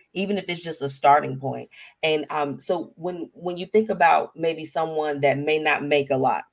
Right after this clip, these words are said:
Asada, let's, let's, let's take somebody, 'cause that's, that's a lot of people. That's their reality. What, what could be, like, maybe a first step that you would recommend for them to,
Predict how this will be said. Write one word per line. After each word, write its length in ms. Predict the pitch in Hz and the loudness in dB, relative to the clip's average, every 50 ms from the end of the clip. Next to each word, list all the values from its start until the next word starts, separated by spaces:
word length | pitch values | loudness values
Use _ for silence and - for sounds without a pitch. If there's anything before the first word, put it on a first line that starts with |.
| _ - | _ -12
Asada, 380 | - 131 135 131 123 123 113 113 117 | -8 -4 -2 -2 -2 -2 -2 -2 0
let's, 220 | 135 139 143 139 147 | 0 0 0 2 4
let's, 200 | 147 151 147 147 | 4 4 4 2
let's 180 | 151 156 151 | 0 -2 -2
take 200 | - - 170 151 | -2 -2 -4 -2
somebody, 260 | - 156 147 143 135 | 0 0 0 0 -2
'cause 100 | 135 147 | -2 0
that's, 160 | 151 170 170 - | 0 0 0 0
that's 220 | 170 170 165 - | -2 -2 -2 0
a 40 | 175 | 2
lot 200 | 170 165 160 151 | 4 6 6 6
of 80 | - | 4
people. 300 | - 175 156 135 135 123 | -2 -8 -12 -8 -8 -6
That's 180 | 120 127 135 131 - - - | -4 -4 -4 -4 -8 -8 -2
their 200 | 135 143 139 135 | 2 2 2 2
reality. 560 | 131 127 131 120 135 131 151 214 262 - - _ _ _ _ _ _ _ _ _ _ _ _ _ | 0 -2 0 0 0 0 -2 -6 -12 -14 -20 _ _ _ _ _ _ _ _ _ _ _ _ _
What, 360 | - 160 156 190 208 202 202 | -6 2 4 4 4 4 2
what 160 | 208 220 220 - | 0 -4 0 2
could 200 | - 208 170 156 | 4 2 4 2
be, 220 | 180 175 170 165 | -4 -8 -2 2
like, 200 | 156 147 147 151 | 4 4 4 4
maybe 280 | 151 156 151 - 143 135 | 2 0 2 2 0 -2
a 80 | 135 139 | -2 -2
first 380 | - - - 156 156 147 - | -4 -2 0 0 0 0 -2
step 320 | - - 156 143 - - 131 | 0 2 2 2 2 2 0
that 140 | 143 - | -2 -2
you 220 | - 135 147 156 160 | -2 -4 -8 -6 -4
would 160 | 156 - - | -4 -2 2
recommend 640 | 131 143 139 139 143 135 135 143 147 147 139 131 131 135 | 2 2 2 2 0 -2 0 2 2 0 0 -2 -4 -2
for 100 | 139 135 | -2 -2
them 240 | 135 143 139 139 135 | 0 0 -2 -2 -2
to, 340 | 139 - 147 135 131 - | -2 0 0 2 0 0